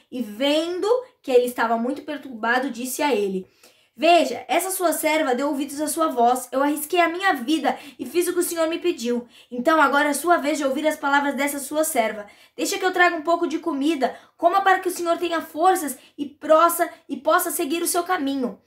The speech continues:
Porém, ele recusou, dizendo, "Não vou comer."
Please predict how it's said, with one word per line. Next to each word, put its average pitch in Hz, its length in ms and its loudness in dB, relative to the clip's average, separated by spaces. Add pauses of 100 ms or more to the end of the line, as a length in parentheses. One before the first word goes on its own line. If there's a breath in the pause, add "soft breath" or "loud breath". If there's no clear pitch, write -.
(320 soft breath)
Porém, 269 600 4
ele 269 160 0
recusou, 254 420 0
dizendo, 214 680 -6
"Não 294 440 0
vou 262 380 4
comer." 233 840 2